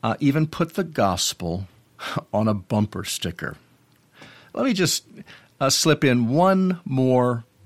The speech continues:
biblical way of answering the question,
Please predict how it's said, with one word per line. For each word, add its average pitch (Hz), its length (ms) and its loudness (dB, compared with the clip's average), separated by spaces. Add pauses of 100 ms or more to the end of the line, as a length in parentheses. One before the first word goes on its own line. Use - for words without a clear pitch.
biblical 160 480 2
way 98 480 0 (560)
of 110 200 -2
answering 120 520 2
the 151 80 0
question, 87 640 -2